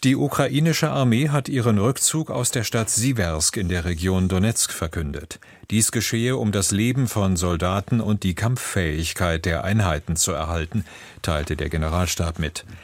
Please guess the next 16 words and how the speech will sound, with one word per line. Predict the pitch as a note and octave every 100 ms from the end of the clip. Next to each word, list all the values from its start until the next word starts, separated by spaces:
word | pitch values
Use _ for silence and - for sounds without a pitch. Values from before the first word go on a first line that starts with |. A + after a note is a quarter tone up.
| - - - - -
Russland | G2+ C3+ C#3+ D3 D3+
hatte | D3 C#3
bereits | C3+ B2 B2
vor | - A#2
knapp | A#2 A2 -
zwei | - G#2+ G#2
Wochen | B2+ A#2
die | D#2+ D#2+
Einnahme | - F2 F2+ D#2+ D#2 D#2
der | D#2+ E2
Stadt | - F#2
verkündet. | - F#2 G2 E2+ E2+ - - - - - - - _
Kiew | - B2+ C3 -
dementierte | A#2+ A2 G#2 C3+ C3+ G#2+
das | E2 D2
damals. | - D#2 C2+ D2 - -